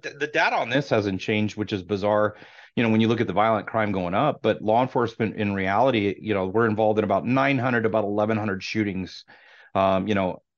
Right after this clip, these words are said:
uh, where people are, actually die every year. That's, that's fairly consistent, you know, and,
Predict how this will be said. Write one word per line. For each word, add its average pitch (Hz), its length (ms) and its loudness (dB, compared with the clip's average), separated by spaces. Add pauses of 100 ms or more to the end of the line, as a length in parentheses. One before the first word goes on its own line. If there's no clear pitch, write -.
uh, - 220 -16 (120)
where 107 280 2
people 110 280 0
are, 98 180 -2 (280)
actually 110 260 -2
die 95 280 0
every 92 200 -4
year. 85 180 -8
That's, 110 340 -4
that's 127 180 -4
fairly 117 260 2
consistent, 90 640 -8 (540)
you 113 100 2
know, 110 200 4
and, 95 260 0